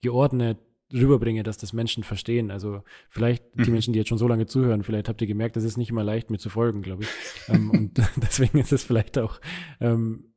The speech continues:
Speaker 1: egal, was man hat, ob ein Bankencall, ein Investorencall, ein Mitarbeitergespräch, ein Weekly, wo ich mich vorne hinstell. Ich glaub, so dieses Public Speaking mit Storytelling verbunden ist ein Magic Feature.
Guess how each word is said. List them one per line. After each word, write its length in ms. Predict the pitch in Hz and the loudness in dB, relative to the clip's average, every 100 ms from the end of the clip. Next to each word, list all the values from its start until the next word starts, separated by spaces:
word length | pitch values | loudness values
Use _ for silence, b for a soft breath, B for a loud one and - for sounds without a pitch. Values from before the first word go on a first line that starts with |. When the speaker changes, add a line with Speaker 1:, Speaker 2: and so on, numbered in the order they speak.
| _ | _
Speaker 1:
egal, 420 | - 123 120 151 127 | -2 2 4 4 4
was 180 | 139 | 0
man 160 | 139 113 | 2 0
hat, 140 | 113 | 0
ob 120 | 117 104 | -2 -4
ein 80 | |
Bankencall, 600 | 107 117 139 143 - 139 | -2 -2 -2 -4 -2 -2
ein 100 | 131 | 0
Investorencall, 880 | 117 110 - 117 123 131 - 123 120 | 0 -2 -4 -6 -4 -6 -4 0 0
ein 160 | 117 117 | 0 0
Mitarbeitergespräch, 1120 | 131 135 120 117 117 113 - - 117 120 110 | 0 0 -2 -2 -6 -10 -12 -10 -6 -6 -4
ein 200 | 117 110 | -4 0
Weekly, 540 | 127 135 - 123 117 110 | 0 0 -6 -4 -4 -2
wo 80 | |
ich 80 | 113 | -4
mich 140 | 113 - | -4 -6
vorne 200 | 117 113 | -6 -4
hinstell. 600 | 120 131 - 107 107 110 b b b | -4 -4 -8 -10 -8 -10 b b b
Ich 80 | _ | _
glaub, 200 | - 117 | -4 -2
so 100 | - | 0
dieses 400 | 110 110 104 - - 117 | -2 -4 -6 -12 -14 -6
Public 320 | 120 123 117 | -4 -2 -6
Speaking 520 | - - 131 131 117 | -6 -4 -4 -4 -4
mit 120 | 113 | -4
Storytelling 600 | - - 120 131 127 123 | -6 -4 -4 -4 -6 -8
verbunden 680 | 117 113 123 123 123 120 113 | -8 -6 -6 -6 -6 -8 -10
ist 160 | - 110 | -12 -8
ein 180 | 117 110 | -6 -6
Magic 360 | 113 110 107 - | -8 -8 -10 -8
Feature. 480 | 123 110 110 113 | -8 -6 -6 -8